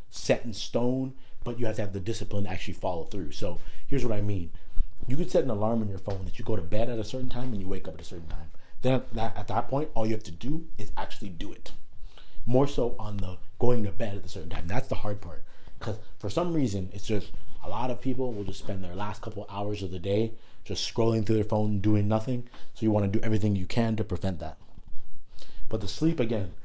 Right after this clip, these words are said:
that's where a lot of this work is really gonna get done. If you really wanna recover, you know, you can take, try and take all the shortcuts that you want, but the most beneficial thing that you can do is sleep. If you're gonna do anything, sleep would be the one you wanna get right first.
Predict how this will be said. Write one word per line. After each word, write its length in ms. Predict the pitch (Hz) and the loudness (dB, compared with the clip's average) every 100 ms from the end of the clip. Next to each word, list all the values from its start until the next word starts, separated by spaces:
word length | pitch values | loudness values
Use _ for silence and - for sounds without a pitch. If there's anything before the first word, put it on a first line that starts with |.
| - - | -6 0
that's 260 | - 120 - | 6 6 8
where 160 | 123 127 | 8 8
a 120 | 101 | 6
lot 360 | 101 107 110 | 2 4 6
of 100 | 104 | 4
this 160 | 101 - | 4 4
work 260 | 95 - 104 | 4 2 2
is 140 | 87 | 4
really 240 | 95 95 | 4 4
gonna 140 | 90 - | 6 6
get 160 | - | 6
done. 200 | - - - - - - | 4 4 2 -8 -4 -2
If 160 | 104 101 | -2 -4
you 100 | 92 | -2
really 240 | 104 123 | 6 8
wanna 200 | 117 113 | 8 4
recover, 500 | 101 - 107 104 101 - - - - | -2 -2 -4 -2 -2 -4 -8 -10 -6
you 100 | 104 | 0
know, 120 | 95 | 2
you 160 | 90 123 | 4 4
can 220 | 127 110 | 2 0
take, 220 | - 107 - | -4 -2 0
try 120 | 131 | 0
and 80 | 117 | 0
take 140 | 107 | 0
all 120 | 113 110 | 0 -2
the 60 | |
shortcuts 420 | - 110 - 104 | -2 -6 -6 -6
that 120 | 101 92 | -4 -2
you 80 | |
want, 260 | 95 104 107 - - - | 0 -2 -6 -10 -8 -4
but 140 | 98 | -2
the 80 | 101 | -4
most 380 | 90 98 123 - | -2 6 8 8
beneficial 420 | 113 107 104 101 | 6 2 2 0
thing 160 | - 110 | 0 -4
that 180 | 101 107 | -4 2
you 80 | |
can 180 | 104 98 | 4 6
do 260 | 110 110 110 - - | 6 6 2 -2 0
is 100 | - | 4
sleep. 360 | - 104 - - - - - 107 | 8 8 8 2 -4 -6 -4 -4
If 160 | 98 | 0
you're 180 | 104 120 | 2 4
gonna 140 | 127 | 2
do 200 | 110 117 | 2 4
anything, 520 | 123 135 143 147 139 - - - - - - - | 4 4 2 -2 -8 -6 -6 -4 -4 -2 -4 -4
sleep 440 | - - 117 147 - | -6 -2 4 4 4
would 100 | 123 | -2
be 60 | |
the 100 | 117 | -2
one 160 | 113 113 | -4 -6
you 60 | 113 | -6
wanna 160 | 101 | -4
get 180 | 101 98 | -2 0
right 180 | 101 - | -2 -2
first. 380 | 110 110 - | -4 -6 -6